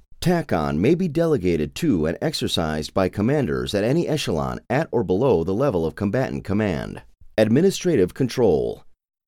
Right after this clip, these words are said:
Administrative control, adcon, is direction or exercise of authority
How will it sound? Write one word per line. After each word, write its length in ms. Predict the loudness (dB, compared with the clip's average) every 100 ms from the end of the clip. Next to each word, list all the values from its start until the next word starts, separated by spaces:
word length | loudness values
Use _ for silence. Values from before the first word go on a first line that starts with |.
| _ _ _ _ _ -2
Administrative 640 | 2 4 4 2 0 0
control, 640 | -2 -2 2 2 2 -2 -10 _ 0
adcon, 600 | 0 0 -2 -4 -6 -14 -20 _ _ _ _
is 120 | 0 2
direction 480 | 0 0 0 -2
or 160 | 0 -2
exercise 640 | -2 -2 -4 -2 -2 -2 -4
of 80 | -4
authority 520 | -2 0 2 0